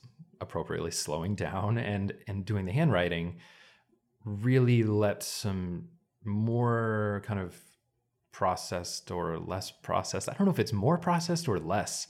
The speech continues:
but it's just something different. And I've really taken to doing as much of the handwriting as possible, but I cannot fathom writing a book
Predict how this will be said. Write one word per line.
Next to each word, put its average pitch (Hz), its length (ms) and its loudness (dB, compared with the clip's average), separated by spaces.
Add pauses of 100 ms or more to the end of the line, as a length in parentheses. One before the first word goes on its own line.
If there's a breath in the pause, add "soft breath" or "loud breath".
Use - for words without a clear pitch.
(400 loud breath)
but 110 240 0
it's 127 180 -2
just 190 220 0
something 123 340 0
different. 82 380 -2
And 90 100 -4
I've 95 220 -6
really 107 640 2 (100)
taken 98 400 -4
to 87 500 -6 (300)
doing 95 240 -2
as 87 120 -6
much 98 200 -4
of 80 80 -10
the 85 80 -8
handwriting 85 380 -6
as 73 100 -10
possible, 82 360 -2
but 107 140 0
I 143 60 4
cannot 180 360 0 (140)
fathom 175 420 8
writing 127 220 4
a 110 60 0
book 143 440 -2